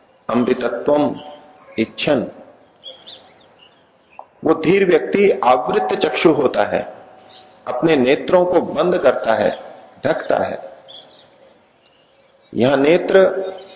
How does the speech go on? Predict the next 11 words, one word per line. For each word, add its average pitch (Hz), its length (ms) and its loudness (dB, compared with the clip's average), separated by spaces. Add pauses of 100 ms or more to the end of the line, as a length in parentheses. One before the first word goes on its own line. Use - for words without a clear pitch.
(300)
समस्त 185 500 0
ज्ञानेंद्रियों 160 720 2
के 156 140 -2
प्रतीक 151 520 0
हैं। 95 240 -4 (1700)
वो 120 100 2
व्यक्ति, 180 720 -2 (480)
वो 127 100 4
धीर 160 320 4
व्यक्ति 160 560 2
अपनी 156 480 0